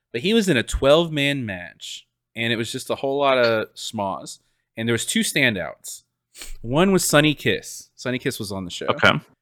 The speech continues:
Speaker 1: The second was Takeshita. Sonny Kiss was just over. She has a charisma that you cannot, cannot deny. Not that she did anything great, but she was, when she got, when she tagged in, people went ham for her, and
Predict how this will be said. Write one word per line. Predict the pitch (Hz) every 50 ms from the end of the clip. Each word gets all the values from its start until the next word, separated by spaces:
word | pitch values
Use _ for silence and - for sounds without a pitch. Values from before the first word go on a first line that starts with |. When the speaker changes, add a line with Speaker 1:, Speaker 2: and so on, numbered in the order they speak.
| _ _ -
Speaker 1:
The | 117
second | - - 165 165 170 - 190 175 160 -
was | 127 117
Takeshita. | - - 120 - - 117 107 - - - - - - - _ _ _ _ _ _ _ _ _
Sonny | - 185 185 220 214
Kiss | - - 175 170 165 -
was | 139 113
just | 95 117 113 - - - _ _ _ _ _
over. | 104 104 101 98 82 78 71
She | - - - 135
has | 135 151 135 139 131
a | 120
charisma | 113 - 120 107 110 113 110 117 113
that | 107 92
you | 85 78
cannot, | - - 101 107 101 - - _ _
cannot | - - - 107 104 107 110 98 -
deny. | - 101 95 90 80 71 57 - 78 _ _ _ _ _ _
Not | 143 147 -
that | 143 117
she | - -
did | 113 113 110 98
anything | 104 98 92 - - 90 85
great, | - 104 117 113 101 - - _ _ _ _
but | - 95
she | - - 117
was, | 107 101 95 92 - - 92
when | 104 101
she | - - 120
got, | 107 131 127 -
when | 117 117
she | 104 - 113
tagged | - 143 131 131 127 -
in, | 127 127 131 123 123 _ _ _ _
people | - - 110 113 107
went | 104 101 98
ham | 120 123 127 131
for | 127 - 131
her, | 131 135 131 127 123 - _ _ _ _ _ _
and | 104 107 107 101 101 98 95 98 92